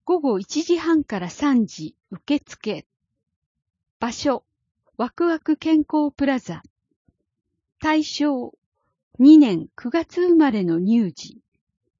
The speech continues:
生後六ヶ月以上、一歳になる誕生日の前日までの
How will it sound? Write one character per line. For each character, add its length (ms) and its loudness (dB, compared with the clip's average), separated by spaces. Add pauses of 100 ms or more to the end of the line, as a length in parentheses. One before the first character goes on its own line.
(500)
生 340 0
後 220 -2
六 180 -2
ヶ 160 -6
月 320 -2
以 140 4
上、 420 -8 (220)
一 100 0
歳 340 0
に 160 0
な 160 0
る 140 -4
誕 340 2
生 240 0
日 140 -2
の 200 -4
前 180 8
日 360 2
ま 160 4
で 140 -6
の 200 -6